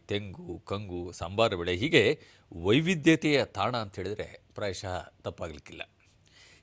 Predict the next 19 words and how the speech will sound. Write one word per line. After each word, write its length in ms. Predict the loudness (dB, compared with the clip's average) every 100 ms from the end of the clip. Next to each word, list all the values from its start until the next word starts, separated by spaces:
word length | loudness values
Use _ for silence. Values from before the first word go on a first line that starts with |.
| -6
ಈ 240 | -4 -4 -4
ಆಕರ್ಷಕ 840 | -4 -2 -2 -2 -2 0 -2 -2 _ _
ಸಂಪದ್ಭರಿತ 880 | -10 -8 -6 0 0 2 -2 0 2
ತೋಟಗಳು 800 | 2 0 -4 0 2 2 0 -2 -10 _ _
ಕೃಷಿಕರಿಗೆ 760 | -8 -6 -4 -2 -2 0 -2 -4 _ _
ಸುಸ್ಥಿರ 580 | -8 -6 -8 -2 -2 -2
ಆದಾಯದ 600 | 0 0 2 2 0 0
ಮೂಲಗಳು 500 | -4 -4 -4 -2 -4
ಸಹ 240 | -4 -4
ಆಗಿವೆ. 360 | -6 -8 -12 -16 _ _ _ _ _ 2
ಹಾಗಾಗಿ 500 | 4 4 2 0 -4 -16 _ -4
ಇತ್ತೀಚಿನ 520 | -2 0 0 0 -4
ದಿನಗಳಲ್ಲಿ 460 | -4 -4 -6 -12 -18 -10 -4
ಹೆಚ್ಚು 280 | -4 -2
ಹೆಚ್ಚು 280 | -4 -4 -8
ಕೃಷಿಕರು 520 | -12 -10 -8 -6 -8 -10 -20 _ -2
ಈ 180 | -2
ತೋಟಗಾರಿಕಾ 720 | 0 0 0 4 6 4 4 2
ಬೆಳೆಗಳತ್ತ 540 | 2 0 -2 -2 0